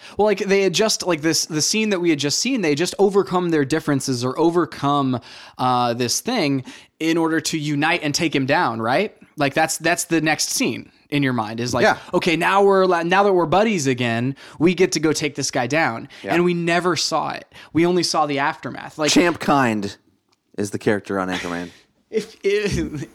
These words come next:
Speaker 1: if you see, like, if, if I were to, like, punch you in the face and we're fighting or whatever.
Speaker 2: Yeah.
Speaker 1: And, like, w-, w-, we've gotta go do something.
Speaker 2: Right.
Speaker 1: You know, and, but then we unite in our differences or whatever, and we, you know, we're gonna go do this thing.
Speaker 2: Yeah.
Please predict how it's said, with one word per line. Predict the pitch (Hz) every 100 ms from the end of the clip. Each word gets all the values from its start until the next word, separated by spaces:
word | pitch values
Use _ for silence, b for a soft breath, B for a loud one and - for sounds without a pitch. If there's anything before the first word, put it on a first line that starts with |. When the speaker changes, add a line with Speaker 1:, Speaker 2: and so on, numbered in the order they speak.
| -
Speaker 1:
if | 190 190
you | 185 196
see, | - 185 190 202 214 208 B B B B
like, | 170 160 151 151 -
if, | 165 -
if | 156
I | 156 160 - 120 -
were | 147 156
to, | 165
like, | 151 127 - _ b b b b b _ _ _ _ _ -
punch | 214 202
you |
in | 214
the | 190
face | 190 170
and | 156
we're | 156
fighting | 135 165 160 143 131
or | 127
whatever. | 123 113 101 82 -
Speaker 2:
Yeah. | 107 - _
Speaker 1:
And, | 156 165 160
like, | 156 143
w-, | 156
w-, | 156 165
we've | 165 156
gotta | 175 156
go | 151
do | 143 143
something. | - 110 - -
Speaker 2:
Right. | 92 - - - _ _ -
Speaker 1:
You | 151
know, | 131
and, | 139 151 147
but | 156
then | 160 175
we | 165
unite | 156 160 175 156 -
in | 143 160 160
our | 156 151
differences | 151 151 147 151 147 139
or | 139
whatever, | 139 139 139 135 B B
and | 147
we, | 151 151 151 -
you | 151
know, | 139
we're | 135 131
gonna | 160
go | 151
do | 143 170
this | 147 -
thing. | 127 117
Speaker 2:
Yeah. | 90